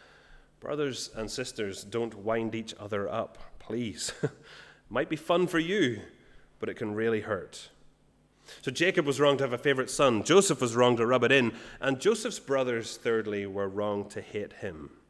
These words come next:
They couldn't stop their dad having a favorite. They couldn't stop Joseph showing it off. But they were wrong to let hurt and jealousy become hatred.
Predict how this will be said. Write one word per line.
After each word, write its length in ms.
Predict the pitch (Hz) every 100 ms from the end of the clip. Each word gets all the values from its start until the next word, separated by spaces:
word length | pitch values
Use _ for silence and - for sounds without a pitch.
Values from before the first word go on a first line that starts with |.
| _ _ _ _ _ _ _ _ -
They 140 | -
couldn't 300 | - 156 123
stop 360 | - - 113 -
their 120 | 110
dad 240 | 104 104 101
having 240 | 107 104
a 20 |
favorite. 600 | - 117 117 113 - - - _ - -
They 80 |
couldn't 240 | 95 117 113
stop 320 | - 120 101
Joseph 320 | 156 151 123
showing 300 | - 123 123
it 80 | 127
off. 260 | 156 101 -
But 140 | 127
they 100 | 127
were 160 | 123 123
wrong 400 | 120 139 180 185
to 140 | - 139
let 440 | 123 123 - - - - - _
hurt 400 | - 147 147 -
and 180 | 123 117
jealousy 720 | - 117 113 - 104 92 78 _ _ _ _ -
become 460 | - - 104 101
hatred. 540 | - - 104 - 95